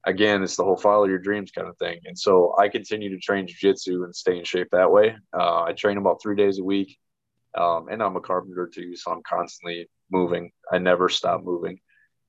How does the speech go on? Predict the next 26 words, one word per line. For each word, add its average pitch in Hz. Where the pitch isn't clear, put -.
Um, 85
on 92
top 92
of 90
that, 87
my 90
coach 95
has 87
a 85
row 104
machine 90
too, 92
so 87
I 85
try 90
to 85
row 90
at 85
least 90
two 92
hours 98
a 101
day 107
if 92
I 90
can. 98